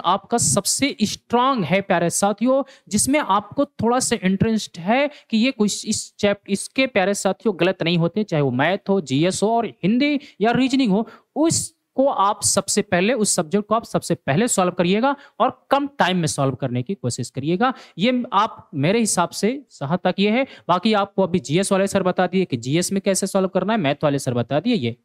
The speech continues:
ये आपके ऊपर डिपेंड करता है कि आपका कौन सा सब्जेक्ट है, मैथ है, रीजनिंग है, जीएस है या फिर रि-, आपकी हिंदी है। प्यारे साथियों, मेरी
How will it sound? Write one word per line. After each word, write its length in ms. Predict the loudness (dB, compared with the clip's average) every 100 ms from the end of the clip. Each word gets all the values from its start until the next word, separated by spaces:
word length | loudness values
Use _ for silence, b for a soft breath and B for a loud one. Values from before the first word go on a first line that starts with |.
| _ b _ -2
ये 60 | 0
आपके 360 | 2 0 0
ऊपर 220 | 0 2 0
डिपेंड 300 | 2 0 0
करता 260 | 0 0
है 80 | 0
कि 100 | 0
आपका 340 | 0 0 0
कौन 240 | -2 0 0
सा 140 | 0
सब्जेक्ट 440 | -2 -4 -2 -2 0
है, 60 |
मैथ 320 | 0 0 2
है, 80 | 0
रीजनिंग 360 | 2 0 0 0
है, 60 |
जीएस 360 | 0 0 0 0
है 120 | -2 -2 B -2
या 120 | 0
फिर 200 | 0 0
रि-, 140 | 0
आपकी 360 | 0 -2 0 0
हिंदी 320 | 0 -2 -4
है। 140 | -6 -14 _ _ _ _ -2
प्यारे 200 | 0 2
साथियों, 580 | 0 0 0 -2 -2 _ _ _ _ _ _ -2
मेरी 380 | 0 2 0